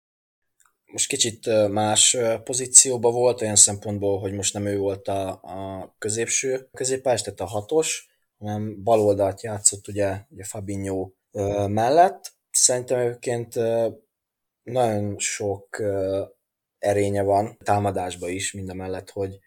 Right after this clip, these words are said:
nagyon jó labdaszerző, és szerintem ez a hármas középpályás sor, ez szólt szerintem legalábbis annak, hogy, hogy az Everton ugye nagyon sok ívelés, felíveléssel, második labdákkal operál,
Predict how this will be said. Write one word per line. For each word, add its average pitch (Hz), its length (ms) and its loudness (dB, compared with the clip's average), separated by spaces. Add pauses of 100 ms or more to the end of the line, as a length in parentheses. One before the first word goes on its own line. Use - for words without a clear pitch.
(100)
nagyon 101 260 -4
jó 92 100 -4
labdaszerző, 135 840 2 (460)
és - 320 0
szerintem 123 360 2
ez 120 80 6
a 113 60 6
hármas 135 600 4
középpályás 104 1000 0
sor, 107 540 0
ez 101 120 4
szólt - 640 4 (100)
szerintem 104 640 2
legalábbis 104 460 -2
annak, 107 300 -2
hogy, 101 380 -4 (600)
hogy 101 200 -2
az 104 140 2
Everton 110 460 4
ugye 101 180 0
nagyon 107 220 2
sok - 420 -4
ívelés, 113 540 2
felíveléssel, 117 960 2
második 110 440 -2
labdákkal 113 800 -2
operál, 120 640 2